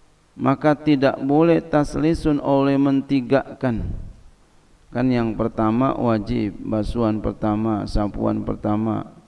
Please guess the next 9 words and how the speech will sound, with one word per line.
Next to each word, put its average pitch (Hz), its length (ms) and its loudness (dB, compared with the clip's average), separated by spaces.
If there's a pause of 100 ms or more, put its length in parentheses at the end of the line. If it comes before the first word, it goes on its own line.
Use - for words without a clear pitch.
(1200)
Yang 117 480 0
kedua, 113 400 2
ketiga 117 800 -2 (260)
itu 120 160 -2
sunat. 110 400 -2 (1500)
Jadi 127 320 4
yang 151 160 4
pertama 151 480 2
aja, 156 240 -2